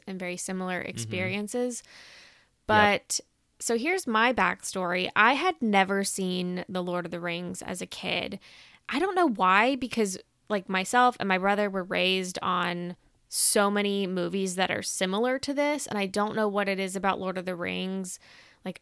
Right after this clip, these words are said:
Speaker 1: I don't know why I was never shown those movies, but we didn't have the
Speaker 2: Mm-hmm.
Speaker 1: D V Ds or the V H Ss, and I don't really remember them coming on T V a lot, so I think it just, I may have never been exposed to them. But, uh, when the Hobbit trilogy came out,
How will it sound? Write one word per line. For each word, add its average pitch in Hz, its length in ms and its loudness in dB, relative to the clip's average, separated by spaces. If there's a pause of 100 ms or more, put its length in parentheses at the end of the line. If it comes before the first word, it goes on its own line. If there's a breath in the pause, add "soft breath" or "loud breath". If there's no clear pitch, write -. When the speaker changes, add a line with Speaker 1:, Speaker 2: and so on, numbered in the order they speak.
Speaker 1:
I 202 100 0
don't 196 140 -2
know 196 120 2
why 180 220 4
I 180 40 2
was 180 180 -4
never 180 240 -2
shown 180 460 -4
those 180 280 -4
movies, 214 680 -4
but 202 200 -2
we 214 140 -2
didn't 277 300 0
have 320 180 2
the 294 60 -2
Speaker 2:
Mm-hmm. 269 80 -4
Speaker 1:
D 254 140 -2
V 233 100 -2
Ds 226 300 0
or 220 80 0
the 214 100 -4
V 214 180 -4
H 214 220 -2
Ss, 190 480 0
and 190 180 -2 (400 loud breath)
I 220 60 -2
don't 285 240 4
really 330 260 2
remember 240 400 2
them 233 160 2
coming 214 300 0
on 196 320 0
T 214 240 -2
V 185 180 0
a 190 80 0
lot, 262 500 -2
so 202 540 4
I 214 140 0
think 330 280 -2
it 196 120 0
just, - 340 -6
I 202 100 2
may 196 200 4
have 190 160 -2
never 185 240 0
been 185 160 0
exposed 185 540 -6
to 247 80 -6
them. 320 300 -2 (680 loud breath)
But, 226 540 4 (140)
uh, 202 440 0
when 220 400 2
the 202 80 2
Hobbit 359 480 0
trilogy 190 540 -4
came 180 320 -6
out, 180 340 -4